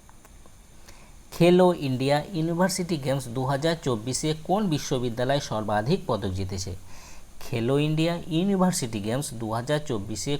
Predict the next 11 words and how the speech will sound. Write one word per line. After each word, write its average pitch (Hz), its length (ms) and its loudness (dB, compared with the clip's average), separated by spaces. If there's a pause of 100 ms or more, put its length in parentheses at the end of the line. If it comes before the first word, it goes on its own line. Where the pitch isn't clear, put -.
কোন 196 240 -2
বিশ্ববিদ্যালয় 139 720 0
সর্বাধিক 107 640 -2
পদক 95 220 -2
জিতেছে? 95 440 -6 (760)
এটা 160 200 2
জিতেছে 135 380 0
চণ্ডীগড় 123 560 2
ইউনিভার্সিটি। 98 680 -4 (200)
চণ্ডীগড় 156 580 2
ইউনিভার্সিটি 123 680 -2